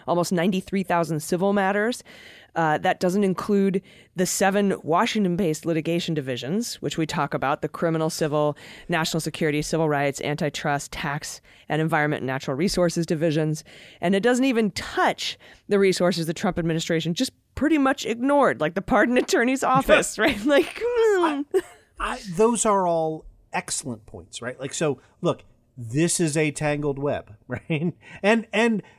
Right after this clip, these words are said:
Speaker 2: w-, we should also point out, right, despite comings and goings, Garland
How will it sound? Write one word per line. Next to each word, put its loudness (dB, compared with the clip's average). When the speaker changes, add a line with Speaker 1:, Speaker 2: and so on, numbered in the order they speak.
Speaker 2:
w-, -10
we -2
should -2
also 0
point -2
out, -4
right, -4
despite -2
comings -4
and -2
goings, 0
Garland 0